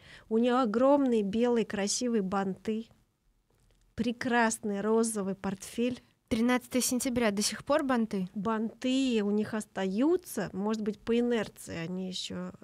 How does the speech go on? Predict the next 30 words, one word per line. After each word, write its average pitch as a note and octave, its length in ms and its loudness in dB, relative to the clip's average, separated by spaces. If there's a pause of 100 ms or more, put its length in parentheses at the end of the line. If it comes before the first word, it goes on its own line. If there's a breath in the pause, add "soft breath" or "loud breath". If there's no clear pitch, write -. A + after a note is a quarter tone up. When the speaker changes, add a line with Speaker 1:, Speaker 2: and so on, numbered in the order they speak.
(140)
Speaker 1:
ещё G3 300 -10
мама G3+ 360 -4
не G3+ 140 -4
устала B3+ 640 0
каждое F#3 360 -8
утро G3 300 -6
банты F3+ 400 -8
одевать. G3+ 500 -8 (640 loud breath)
Вот. G3+ 400 -6
И A3 80 -4
для A3 200 0
неё, B3 340 4
конечно, B3+ 640 -2
но G#3 100 -2
это A#3 180 -2
атмосфера B3 580 -2
праздника, G3+ 760 -4
что - 160 -10
ты G#3+ 160 -6
одеваешь A3 480 -2
всё - 280 -4
новое, A3 380 0
красивое, A3 880 0
да, G3+ 280 -8 (440 loud breath)
ты G#3 200 0
идёшь C#4 540 2
туда, A3+ 480 0
где G#3 300 -4
большие G3 1000 -2
ребята G3 640 -4